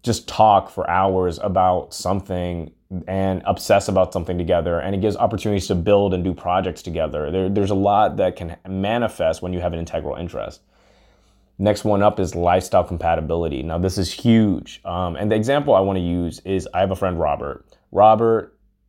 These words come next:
his mom, his dad, all of them love smoking marijuana.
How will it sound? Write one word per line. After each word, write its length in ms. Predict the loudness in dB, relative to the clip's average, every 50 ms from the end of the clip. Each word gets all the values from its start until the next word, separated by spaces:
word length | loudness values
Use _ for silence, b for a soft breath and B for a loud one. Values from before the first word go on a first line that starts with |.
| _ -12
his 180 | -10 -8 -8
mom, 480 | -6 -4 -2 -2 0 0 -2 -2 -4 -4
his 260 | -6 -6 -6 -6 -4
dad, 480 | 0 2 2 2 2 2 0 0 -2 -6 _ _
all 320 | 6 6 8 8 6 4
of 80 | 2 0
them 340 | -2 -2 -2 -4 -6 -8 -12 _
love 360 | -6 -2 0 2 2 2 0
smoking 400 | -4 -8 -8 -8 -6 -6 -8 -8
marijuana. 580 | -8 -6 -6 -6 -6 -6 -6 -8 -10 -12 -14 -16